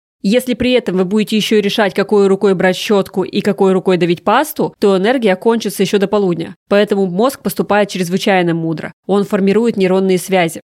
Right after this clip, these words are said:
Мы говорили об этом в прошлом выпуске. Он начинает будто протаптывать дорожки, возводить действия в ранг автоматизма. Помните эту метафору с автомагистралями?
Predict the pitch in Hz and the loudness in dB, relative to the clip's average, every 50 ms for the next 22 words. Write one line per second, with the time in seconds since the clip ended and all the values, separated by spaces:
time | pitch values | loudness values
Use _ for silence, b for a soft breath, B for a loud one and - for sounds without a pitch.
0 | _ - 196 202 170 196 180 185 190 202 208 196 170 185 180 180 170 - 185 185 | _ -2 -2 0 2 2 0 0 0 2 0 2 0 0 -2 -2 -4 -4 -4 -4
1 | - - 180 170 175 165 170 160 - - - - _ _ _ - - 208 220 214 | -4 -4 -4 -4 -4 -6 -8 -12 -14 -16 -18 -20 _ _ _ 0 2 2 2 2
2 | 208 208 208 - 226 220 220 233 240 240 220 175 170 196 233 226 - 220 - 208 | 0 0 -2 0 0 0 2 2 2 0 0 -2 -2 -2 -2 -2 -2 -2 -2 -2
3 | 208 202 - 220 220 226 - 233 196 196 180 185 190 202 202 208 190 185 - - | -4 0 0 -2 -2 -2 -2 -2 -2 0 0 0 0 2 2 0 0 -2 -4 -8
4 | 175 170 170 _ _ - - 165 190 185 175 196 185 202 190 165 156 190 214 254 | -10 -10 -10 _ _ -12 -4 -4 -4 -2 -2 -2 -2 -2 -2 -2 -2 -2 -2 -2
5 | 247 - 202 185 175 156 170 180 196 196 - 190 - - 190 180 180 180 - 190 | -2 0 0 0 0 0 0 -2 -2 -2 -6 -8 -6 -4 -2 -2 -2 -2 -2 -4
6 | 170 165 160 - - _ _ _ _ - 220 254 302 320 302 - 262 254 240 208 | -4 -4 -6 -8 -10 _ _ _ _ 0 0 0 0 0 -2 -2 -2 0 0 -2
7 | 208 196 214 196 190 - 180 180 - 196 180 - - 185 180 180 175 170 - - | 0 0 0 -2 -2 -2 -6 -4 -2 -4 -4 -2 -2 -2 -2 -2 -4 -4 -4 -2
8 | 180 170 160 160 160 160 - - | -2 -2 -2 -4 -6 -8 -12 -16